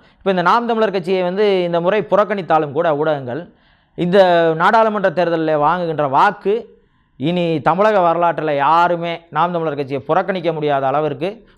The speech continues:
கொண்டு போய் சேர்க்கும் என்ற நம்பிக்கை எங்களுக்கு இருக்கு. அனைத்து ஊடகங்களும் எங்கள் தலைவன் பிரபாகரன் சொல்வது போல தான்,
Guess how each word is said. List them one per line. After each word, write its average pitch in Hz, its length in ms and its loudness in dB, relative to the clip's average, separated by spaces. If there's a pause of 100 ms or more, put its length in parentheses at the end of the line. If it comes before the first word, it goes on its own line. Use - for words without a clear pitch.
கொண்டு 175 240 0
போய் 156 160 2
சேர்க்கும் 170 420 0
என்ற 143 180 -6
நம்பிக்கை 151 400 -6
எங்களுக்கு 131 300 -6
இருக்கு. 131 320 -10 (260)
அனைத்து 185 480 0
ஊடகங்களும் 165 560 0 (440)
எங்கள் 151 300 -2
தலைவன் 175 400 0
பிரபாகரன் 170 520 2
சொல்வது 147 260 -4
போல 135 160 -4
தான், 127 200 -8